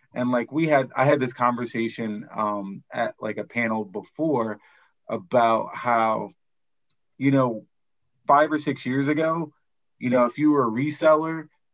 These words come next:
you had to make your choices, you know, like, five shoes were releasing on a Saturday, like, you couldn't get all five. You were, you would have to pick and choose because they were doing an in-store raffle. Um, there wasn't an online release for everything. So, like,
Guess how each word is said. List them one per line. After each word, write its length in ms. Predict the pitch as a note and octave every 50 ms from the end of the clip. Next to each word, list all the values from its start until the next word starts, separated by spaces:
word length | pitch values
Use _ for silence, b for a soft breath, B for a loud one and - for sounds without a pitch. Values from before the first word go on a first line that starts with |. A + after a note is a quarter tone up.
| _ _
you 180 | - B2+ D#3+ F3+
had 120 | F3 -
to 80 | D3+ C#3+
make 240 | C#3 D3 D3+ D3 -
your 100 | A2+ F#2
choices, 680 | - - C#3 D3+ E3 D3 - - G2 F2+ F2 - - _ -
you 160 | - A#2 A#2+
know, 200 | A#2+ A#2 A#2+ B2
like, 280 | A#2+ A#2 A2+ A2 - - _ _ _ _ _ _ _ _ _ _ _ -
five 300 | C#3+ C3 C#3 D3+ C#3+ C3+
shoes 320 | - C3+ C#3 D#3 D3 C3+
were 80 | C3+ C#3
releasing 460 | C3 B2+ B2 C3+ C#3 C#3 - D3+ C#3+
on 100 | C#3 C3
a 60 | B2
Saturday, 680 | A2 - C3 B2+ C3+ C#3+ D3 D3+ D3+ D#3 D#3 D#3 C#3+ - _ _ _ -
like, 300 | - B2 B2 A#2+ - - -
you 360 | B2 B2+ A#2 A#2 B2+ D3+ E3
couldn't 340 | - - F3+ F3+ D#3 B2+ -
get 120 | - F3+ A3
all 200 | G#3+ D3+ A#2 G#2
five. 440 | - A#2 A2 G#2+ G2 G#2 A#2 - -
You 160 | A#2+ C3+ C#3+
were, 300 | D3+ D#3+ D#3 D3+ C#3+ C3 - _ -
you 140 | C3+ D3+ F3+
would 100 | G3+ F#3+
have 160 | F#3+ F3 F3
to 100 | E3 B2+
pick 260 | - - E3+ F3 E3+
and 140 | D#3+ C#3 A#2+
choose 380 | - - F3 G3 F#3 E3+ C#3+ B2+
because 440 | B2 C3 B2+ - C#3+ C3+ B2+ B2 - b b b b b b b _
they 120 | - C#3 C#3+
were 120 | D3 D3
doing 220 | C#3 D3 C3+ C3 C3+
an 60 | -
in-store 480 | C3+ D3+ D#3 C#3+ - - D#3 D3 C#3+ C3
raffle. 680 | B2+ C3 C3 C#3 C3+ C3+ - - C#3+ C#3 C#3 C#3 C3+ - b b b b b b -
Um, 300 | B2 A#2+ A#2 A#2+ A#2 A#2+
there 120 | C3 C3+
wasn't 300 | C#3+ D3 C#3+ C3 C3+ C3
an 100 | C3 B2
online 480 | B2 B2+ C3 C3 C3 C3 C3 B2+ B2+ A#2+
release 340 | A#2+ A#2+ B2+ C3+ C3+ C3+ -
for 140 | - A#2 A#2
everything. 540 | A2+ A2 A2+ A2 G2+ G2+ G#2 G2+ - -
So, 260 | - - B2+ B2 B2 A#2+
like, 340 | A#2+ A#2 A2+ A2+ - -